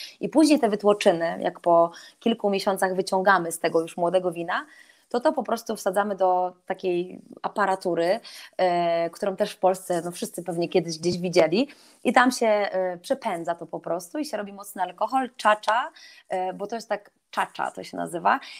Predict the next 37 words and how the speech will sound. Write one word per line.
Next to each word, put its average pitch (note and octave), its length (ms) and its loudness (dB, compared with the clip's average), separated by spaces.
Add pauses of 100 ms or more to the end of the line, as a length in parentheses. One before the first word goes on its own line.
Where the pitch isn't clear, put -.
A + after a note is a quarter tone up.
(160)
Stąd D#4+ 320 0
ta - 100 2
nazwa, A3+ 260 0
która G#3 220 -4
nam G#3 140 -4
się G#3+ 120 -10
kojarzy G3 240 -4
z F#3 60 -14
tańcem, A#3 340 -6
bo G#3 80 -8
po G#3 140 -2
gruzińsku A3 840 0 (120)
czacza A3+ 420 0
to - 160 -10
po G#3 100 -12
prostu A3 320 -6
jakby, G3+ 260 0 (220)
e, G3 260 4 (440)
w, F3 300 -14
w - 40 -20
Polsce C4 320 2
to A3+ 80 -8
się G#3+ 120 -2
nazywa G3+ 440 4
profesjonalnie G#3 640 -4
moszcz, F#3+ 600 0 (100)
tak F3+ 200 -2
się F#3 140 -2
na F3+ 120 2
to F3+ 120 -4
mówi, D#3 260 -4
czyli E3 180 0
te F3 100 0
wytłoczyny F#3 680 0
z - 80 -12
tych E3+ 160 -6
winogron. E3+ 460 -2